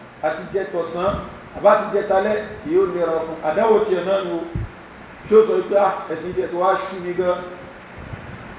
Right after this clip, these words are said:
"Wa nabluukum bish-sharri wal-khayri fitnatan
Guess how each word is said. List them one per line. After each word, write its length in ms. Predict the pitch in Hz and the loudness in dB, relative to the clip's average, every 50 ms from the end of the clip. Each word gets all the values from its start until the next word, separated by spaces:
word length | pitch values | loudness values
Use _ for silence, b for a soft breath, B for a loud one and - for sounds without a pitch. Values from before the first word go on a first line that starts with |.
| - - - - - - - - - - - | -16 -18 -18 -18 -18 -16 -16 -16 -18 -16 -8
"Wa 120 | - 143 | -6 -2
nabluukum 540 | 147 160 160 160 160 185 202 196 196 208 185 | 0 0 0 2 4 4 4 4 4 0 -2
bish-sharri 460 | 170 170 160 170 - 185 175 170 165 165 | -2 -2 -4 -4 0 0 0 2 2 2
wal-khayri 540 | 156 156 156 151 156 185 196 196 190 190 | 0 0 0 0 0 4 4 6 6 4
fitnatan 640 | 180 - 208 247 226 233 262 269 254 214 247 277 285 | 2 2 -2 -2 -2 0 2 2 2 2 4 2 2